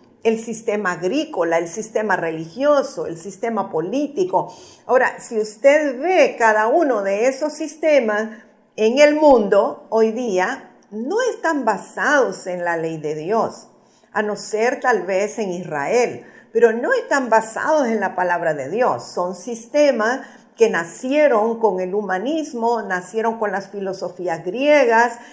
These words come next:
son sistemas que fueron establecidos con patrones romanos y que se oponen a la palabra de Dios. Entonces,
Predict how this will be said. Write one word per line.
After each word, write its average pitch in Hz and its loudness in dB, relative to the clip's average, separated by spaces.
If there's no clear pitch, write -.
son 208 -2
sistemas 277 0
que 208 -4
fueron 202 -4
establecidos 196 -4
con 196 -6
patrones 190 -4
romanos 226 0
y 269 -2
que 269 4
se 262 4
oponen 254 2
a 185 0
la 175 0
palabra 160 2
de 139 -4
Dios. 120 -10
Entonces, 262 2